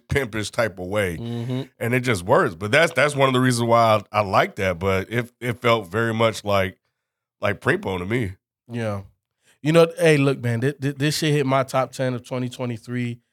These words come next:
Speaker 2: Ken, this is one of them joints, man, that it's like, you don't have to skip nothing. Let this bitch ride out.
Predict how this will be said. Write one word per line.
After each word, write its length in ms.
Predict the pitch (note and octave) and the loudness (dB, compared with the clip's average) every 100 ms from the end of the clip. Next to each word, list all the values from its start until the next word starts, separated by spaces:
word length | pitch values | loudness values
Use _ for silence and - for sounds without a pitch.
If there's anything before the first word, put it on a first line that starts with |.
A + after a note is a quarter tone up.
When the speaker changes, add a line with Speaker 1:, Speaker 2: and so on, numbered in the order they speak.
| _ _ _ - | _ _ _ -4
Speaker 2:
Ken, 200 | C#3+ C3+ | 0 0
this 180 | C#3 D3 | -2 -6
is 100 | B2+ | -4
one 200 | C3+ C3 | -2 -2
of 80 | |
them 180 | B2+ B2+ | -2 -4
joints, 380 | A#2 B2 A#2+ - | -4 -4 -6 -8
man, 340 | A#2+ A#2+ A#2 | -10 -8 -6
that 300 | A2+ A2 G#2 _ _ _ _ - _ _ _ | -6 -6 -8 _ _ _ _ -20 _ _ _
it's 220 | D3 D3 | -4 2
like, 260 | C#3+ B2 - _ _ _ _ _ _ _ | 2 2 -2 _ _ _ _ _ _ _
you 140 | D3+ | -2
don't 160 | G3+ G#3+ | 4 6
have 160 | A3+ A3+ | 4 2
to 100 | G3+ | 0
skip 320 | - G4 G#4+ | 0 0 2
nothing. 360 | G3 C#3+ G#2+ F#2+ _ _ _ - | 0 0 -4 -12 _ _ _ 2
Let 200 | A3 C#4 | 2 4
this 120 | D4 | -2
bitch 320 | C4+ C#4 A3 | 2 0 2
ride 260 | A#3+ A#3+ A#3+ | 4 6 6
out. 340 | A#3+ F#3+ G2+ | 6 4 -2